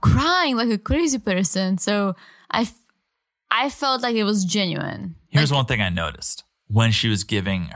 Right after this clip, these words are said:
Speaker 2: her interviews,
Speaker 1: Mm-hmm.
Speaker 2: 'cause we know they're filmed later, right? When she's doing her little confessionals
Speaker 1: Mm-hmm.
Speaker 2: to the camera, she was still wearing that engagement ring that
Speaker 1: Oh.
Speaker 2: Andrew gave her. And I don't
Speaker 1: Hmm.
Speaker 2: know if that's a move by production.
Speaker 1: Oh,
Speaker 2: Keep
Speaker 1: okay.
Speaker 2: on the engagement ring. We don't wanna give away any secrets.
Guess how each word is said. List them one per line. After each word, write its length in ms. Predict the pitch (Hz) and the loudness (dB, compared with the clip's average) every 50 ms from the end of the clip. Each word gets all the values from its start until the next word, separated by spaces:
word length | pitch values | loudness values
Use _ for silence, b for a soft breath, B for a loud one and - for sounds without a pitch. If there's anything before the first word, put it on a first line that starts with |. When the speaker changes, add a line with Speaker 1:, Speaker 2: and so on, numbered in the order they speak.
| - | -8
Speaker 2:
her 180 | - 92 90 87 - | -6 -6 -6 -4 -2
interviews, 580 | 95 101 196 196 233 247 240 226 247 285 277 - | -2 -2 0 0 0 0 0 0 -2 -2 -4 -4
Speaker 1:
Mm-hmm. 40 | - | -2
Speaker 2:
'cause 120 | - 110 | 0 2
we 120 | 110 120 123 | 4 4 4
know 180 | 123 127 139 | 4 4 2
they're 140 | 147 160 151 | 0 0 -2
filmed 680 | 139 - - 123 117 117 113 107 104 95 95 95 - - _ _ _ - | -4 -4 -2 0 0 2 2 2 2 2 0 -2 -4 -10 _ _ _ -2
later, 420 | 110 107 113 113 110 95 80 71 - | 0 2 2 2 2 0 -2 -4 -4
right? 200 | 82 90 95 92 | -4 -4 -4 -2
When 80 | 95 104 | -4 -4
she's 180 | - - 95 | -4 -4 -4
doing 220 | - - 104 98 92 | -2 -2 -2 -2 -2
her 120 | 95 92 | -4 -4
little 160 | 92 92 90 | -4 -6 -8
confessionals 600 | - - 95 226 233 - - 233 226 - 95 - | -8 -8 -4 -2 -2 0 0 0 -2 -2 -4 -4
Speaker 1:
Mm-hmm. 40 | - | -6
Speaker 2:
to 60 | - | -8
the 60 | - - 101 | -6 -4 -2
camera, 240 | 98 98 104 101 B B B B B B B B B _ | 0 0 -2 -2 B B B B B B B B B _
she 200 | - - - 127 | -4 0 2 2
was 120 | 127 123 | 2 2
still 260 | 117 - - 160 151 120 | 2 0 0 0 2 2
wearing 240 | 123 117 123 113 | 2 2 2 2
that 160 | 104 90 65 64 | 0 0 -2 -4
engagement 520 | 82 90 - - 101 101 95 - - - | -6 -4 -2 -2 -2 -2 -2 -6 -10 -14
ring 200 | 64 69 69 69 69 | -14 -12 -12 -12 -8
that 180 | - 214 240 294 | -4 -2 0 2
Speaker 1:
Oh. 200 | 302 254 202 175 | 2 2 0 0
Speaker 2:
Andrew 380 | 110 107 104 104 98 - 92 87 | 2 2 2 0 0 -2 -4 -4
gave 300 | - 95 92 95 95 92 | -4 -2 -2 -2 -4 -4
her. 240 | - 57 - - - _ _ _ _ _ _ _ _ _ _ _ _ _ _ - | -6 -10 -10 -12 -14 _ _ _ _ _ _ _ _ _ _ _ _ _ _ -2
And 100 | - 123 | 0 0
I 60 | 127 | 2
don't 120 | 135 147 127 | 2 0 0
Speaker 1:
Hmm. 60 | 131 | 0
Speaker 2:
know 100 | 127 123 | 0 -2
if 60 | 120 107 | -2 -2
that's 200 | 120 113 107 - | -2 -2 0 2
a 40 | 104 | 2
move 380 | 95 95 101 104 104 98 92 | 4 4 4 2 2 0 -2
by 140 | - 101 95 | -2 -2 -2
production. 500 | 92 - 98 95 101 104 - - 110 104 - | -2 -2 -2 -2 -2 -2 -2 -2 -2 -2 0
Speaker 1:
Oh, 320 | - 214 220 214 104 101 190 | 0 0 0 0 0 0 0
Speaker 2:
Keep 140 | 131 131 - | 2 2 2
Speaker 1:
okay. 80 | - | 2
Speaker 2:
on 140 | 120 120 117 | 2 2 2
the 120 | 117 117 | 2 2
engagement 500 | 113 110 101 107 107 104 98 101 107 104 | 0 0 2 2 0 0 0 0 0 0
ring. 240 | 107 107 107 107 104 | 0 2 2 0 0
We 120 | 104 101 92 | 0 -2 -2
don't 300 | 98 104 107 104 - - B B B B _ | -2 -2 -2 -4 -6 -10 B B B B _
wanna 200 | 107 107 107 107 | 0 0 2 2
give 180 | 101 110 104 | 2 2 2
away 260 | 101 98 101 101 101 101 | 0 0 0 0 0 0
any 180 | 101 101 101 | 0 0 0
secrets. 560 | 95 - - 104 95 85 - 98 98 95 - | -2 -2 -2 -2 -4 -2 -2 -4 -4 -4 -6